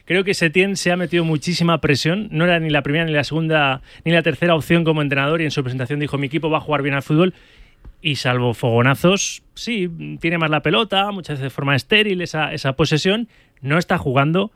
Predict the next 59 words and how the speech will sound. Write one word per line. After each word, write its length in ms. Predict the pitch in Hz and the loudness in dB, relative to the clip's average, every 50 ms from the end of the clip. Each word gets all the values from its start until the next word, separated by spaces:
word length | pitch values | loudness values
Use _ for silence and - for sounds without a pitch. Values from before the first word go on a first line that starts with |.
| _ _ _ - | _ _ _ -6
mejor 360 | 131 127 113 - 135 143 - | -4 -4 -2 -2 -2 -2 -2
que 80 | 170 | -4
jugaba 340 | 143 - 127 127 127 139 165 | -4 -2 0 2 2 2 2
el 80 | 165 139 | 0 0
equipo 280 | 117 - 127 - 151 131 | -2 -4 -4 -4 -2 -2
de, 340 | 123 110 104 101 98 98 95 | -2 -2 -4 -4 -6 -6 -6
de 120 | 95 110 | -6 -6
Valverde. 340 | 104 101 110 160 190 185 139 | -4 -2 -2 -2 0 0 -2
Igual 320 | 110 117 139 151 165 156 _ _ - _ _ | -2 0 -2 -2 -2 -4 _ _ -20 _ _
sí 180 | - - 151 143 | -8 -6 -4 -2
que, 100 | - 156 | -2 -4
eh, 520 | 143 - 180 170 - - 156 156 156 - _ _ - | -6 -6 -14 -16 -16 -16 -18 -20 -20 -20 _ _ -10
ha 140 | 170 180 180 | -6 -6 -6
recuperado 480 | 185 190 185 165 139 156 185 175 170 175 | -6 -6 -8 -6 -4 -2 0 0 0 2
la 140 | 175 170 139 | 0 0 0
filosofía, 640 | - 175 165 143 - 147 - - 226 240 208 156 | 0 -2 0 0 0 0 0 0 0 0 0 0
¿no? 140 | 151 175 208 | 0 0 -2
De 80 | 202 170 | -2 -2
ser 220 | - 165 165 156 | 0 0 0 2
más, 420 | 170 165 165 160 151 - - - | 2 0 0 0 0 0 -2 -2
más 260 | 170 160 165 151 - - | 0 0 0 0 0 0
dominantes 520 | 165 156 151 147 165 196 214 208 190 - | 0 2 2 2 2 2 0 0 -2 -2
con 120 | - 160 | 0 0
el 100 | 156 160 | 2 4
balón 340 | 151 139 139 208 240 247 220 | 4 4 4 2 2 0 0
y, 220 | 196 180 170 160 - - - - - - - | -2 -4 -6 -6 -10 -14 -20 -20 -20 -18 -10
y 240 | - 143 139 139 139 | -6 -6 -4 -4 -4
tocar 300 | - 135 - 160 160 160 147 | -4 -2 0 0 0 0 0
más 280 | 165 185 180 156 - | -2 -2 -2 -2 0
al, 260 | 165 147 151 143 131 - - - - - - - - _ | 0 0 0 -2 -4 -6 -12 -20 -20 -20 -20 -20 -16 _
eh, 300 | - 127 127 120 120 113 - | -8 -6 -6 -4 -6 -6 -8
pues, 280 | - - - - - - | -12 -14 -14 -14 -16 -12
mover 280 | - 147 127 135 165 175 | -8 -4 0 2 2 2
más 240 | 170 180 156 - - | 2 0 -4 -2 -2
la 120 | 165 156 - | -2 -2 0
pelota 240 | 170 196 190 180 | -2 -2 0 -2
al 60 | 165 143 | -2 -2
primer 280 | 160 143 143 147 143 | 0 0 0 0 2
toque 240 | - 240 247 - 196 | 0 0 0 0 -2
y 40 | 170 | -2
demás, 360 | 165 160 202 240 226 - - - - - - - _ | 0 0 0 0 0 -2 -6 -16 -20 -20 -20 -8 _
pero 180 | - 143 127 - | 0 2 2 2
si 120 | 113 127 | 0 0
no 120 | 127 139 135 | -2 -2 -2
tienes 340 | - 165 160 143 - - - | -2 -4 -4 -4 -6 -8 -6
el, 260 | 147 139 127 135 143 | -6 -6 -6 -6 -8
verticalidad 540 | 151 156 156 135 - - - 139 139 143 147 | -8 -6 -6 -6 -4 -2 -2 0 2 2 0
en 60 | 143 | 0
los 80 | 131 127 | -2 -2
metros 220 | 135 - 151 - | -4 -4 -4 -4
finales, 420 | - 131 123 143 151 160 180 185 - | -4 -4 -2 -2 0 0 -2 -4 -4
pues 180 | - 131 - | -8 -8 -8
acabas 260 | 110 - 123 123 113 | -8 -6 -6 -6 -4
aburriendo 300 | 131 143 143 147 143 170 | -4 -4 -4 -4 -2 -2
a 20 | 175 | -4
las 120 | 151 - 127 | -4 -4 -2
ovejas. 360 | 117 139 135 - - 131 113 | -2 -2 -2 -2 -4 -4 -2
Y 60 | 120 | -2
ayer, 440 | 117 120 143 170 196 214 240 240 | 0 4 4 4 4 4 0 -4